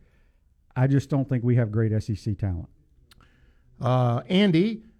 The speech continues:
Speaker 2: between his passes and significant rushing attempts each game, L S U's Jaden Daniels would seem to have the ball in his hands more than any other quarterback we faced. Do you think that'll help with our defensive schemes? Do you think we'll have a spy like Miller that'll focus on shutting him down?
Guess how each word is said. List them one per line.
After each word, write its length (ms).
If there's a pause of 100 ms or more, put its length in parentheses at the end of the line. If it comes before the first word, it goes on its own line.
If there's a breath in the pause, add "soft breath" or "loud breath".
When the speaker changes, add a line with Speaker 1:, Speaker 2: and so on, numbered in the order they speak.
(140 loud breath)
Speaker 2:
between 320
his 160
passes 500
and 80
significant 540
rushing 320
attempts 360
each 180
game, 300 (300 loud breath)
L 120
S 140
U's 140
Jaden 340
Daniels 340
would 120
seem 180
to 80
have 120
the 60
ball 220
in 40
his 140
hands 300
more 140
than 120
any 160
other 140
quarterback 520
we 120
faced. 500 (440 soft breath)
Do 80
you 80
think 220
that'll 160
help 320
with 80
our 120
defensive 500
schemes? 380
Do 80
you 40
think 140
we'll 100
have 100
a 60
spy 600
like 240
Miller 420 (260 loud breath)
that'll 180
focus 340
on 100
shutting 360
him 200
down? 320